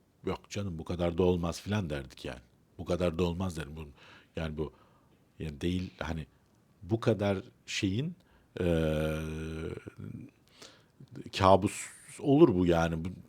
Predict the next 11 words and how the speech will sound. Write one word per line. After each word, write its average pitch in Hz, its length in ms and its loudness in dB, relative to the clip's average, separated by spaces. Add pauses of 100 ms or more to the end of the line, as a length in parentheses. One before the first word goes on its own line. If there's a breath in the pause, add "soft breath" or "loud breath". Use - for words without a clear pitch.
(480)
yok 139 280 4
derdik. 82 540 2 (340)
Hakikaten 151 440 4
o 127 180 -4
kabusu 110 560 0
A 104 220 -2
K 107 200 -4
P 123 200 -2
bize 127 120 -4
yaşattı, 87 560 -4
yaşatıyor. 85 600 -4